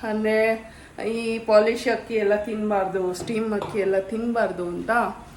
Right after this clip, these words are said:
ನಾನಿಲ್ಲಿ ಈ ಅಕ್ಕಿನ ಯೂಸ್ ಮಾಡ್ತೀನಿ. ಇಲ್ಲಿ ನೋಡಿ, ಅನ್ನ ಬೇಯ್ತಾ ಇದೆ. ಹಾಗೆ ಬಿಸಿ ಬಿಸಿ ಕೋಲ್ಡ್ ಆಗಿರೋದ್ರಿಂದ ಕೆಮ್ಮು ಎಲ್ಲ, ನೆಗಡಿ ಎಲ್ಲ ಆಗಿದ್ದಕ್ಕೆ ಇಲ್ಲಿ ನೋಡಿ ಸೂಪ್ ರೆಡಿ ಮಾಡಿದ್ದೀನಿ.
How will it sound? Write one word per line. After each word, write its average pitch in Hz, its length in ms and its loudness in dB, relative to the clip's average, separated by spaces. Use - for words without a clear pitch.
ನಾನಿಲ್ಲಿ 202 640 2
ಈ 208 420 0
ಅಕ್ಕಿನ 180 320 0
ಯೂಸ್ 190 300 -2
ಮಾಡ್ತೀನಿ. 185 640 -2
ಇಲ್ಲಿ 175 180 -2
ನೋಡಿ, 170 260 -2
ಅನ್ನ 208 160 2
ಬೇಯ್ತಾ 190 440 0
ಇದೆ. 202 440 -4
ಹಾಗೆ 277 440 4
ಬಿಸಿ 240 320 -2
ಬಿಸಿ 247 560 0
ಕೋಲ್ಡ್ 233 360 6
ಆಗಿರೋದ್ರಿಂದ 202 720 2
ಕೆಮ್ಮು 220 400 0
ಎಲ್ಲ, 208 200 4
ನೆಗಡಿ 190 380 0
ಎಲ್ಲ 202 240 4
ಆಗಿದ್ದಕ್ಕೆ 196 560 -4
ಇಲ್ಲಿ 202 140 0
ನೋಡಿ 196 360 2
ಸೂಪ್ 254 240 0
ರೆಡಿ 208 240 2
ಮಾಡಿದ್ದೀನಿ. 190 680 2